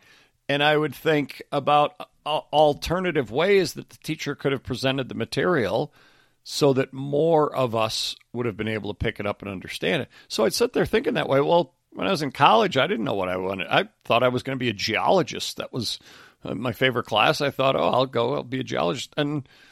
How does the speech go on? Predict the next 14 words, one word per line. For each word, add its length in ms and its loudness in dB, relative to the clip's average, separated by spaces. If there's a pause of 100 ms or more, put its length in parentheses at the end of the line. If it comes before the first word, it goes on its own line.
(1040)
the 60 -6
more 260 6
I 120 6
thought 360 2
about, 420 2 (120)
you 80 -2
know, 400 2
a, 120 0
a 40 0
major, 680 -2 (100)
you 100 -6
know, 280 0 (180)
the, 160 -18
the, 300 -10